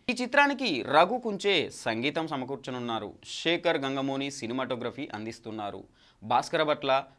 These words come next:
లక్ష్మీ భూపాల్ పాటలకి సాహిత్యం అందిస్తున్నారు.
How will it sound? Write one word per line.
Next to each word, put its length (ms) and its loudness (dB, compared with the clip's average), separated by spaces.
లక్ష్మీ 440 2
భూపాల్ 420 0
పాటలకి 480 -2
సాహిత్యం 600 -6
అందిస్తున్నారు. 640 -8